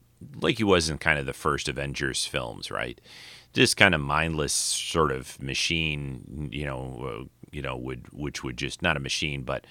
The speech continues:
you know what I mean? I mean, he would just trounce anything, sort of had a little bit of his personality there and could kind of make little words and sounds somewhat,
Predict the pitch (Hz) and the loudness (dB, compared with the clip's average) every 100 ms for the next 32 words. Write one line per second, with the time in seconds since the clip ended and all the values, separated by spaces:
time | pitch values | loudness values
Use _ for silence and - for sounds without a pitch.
0 | - - - - 101 82 76 78 73 71 | -20 -20 -8 4 6 6 4 0 0 -2
1 | 71 76 90 73 73 - - - 87 76 | -2 0 0 0 -2 -4 -6 0 4 4
2 | 71 80 76 71 - 76 73 71 69 67 | 2 0 0 -2 -2 -2 0 -2 -4 -8
3 | - - - - _ - - - - 127 | -14 -20 -20 -20 _ -4 -2 -2 6 10
4 | 123 101 98 90 80 82 82 80 76 69 | 12 10 8 8 6 4 4 2 2 0
5 | 76 69 - - - 80 - 73 71 73 | -4 -2 -2 -4 2 2 2 -2 -2 0
6 | 76 76 71 73 73 73 73 69 - - | 0 -2 0 0 0 0 -2 -4 -10 -4
7 | 73 67 67 73 73 - 76 78 78 73 | -4 -4 -4 -2 -2 -2 -4 0 0 0
8 | 73 73 76 69 67 - 73 71 71 - | 0 2 2 -2 -6 -2 0 0 -2 -2
9 | 67 67 67 | -2 -4 -6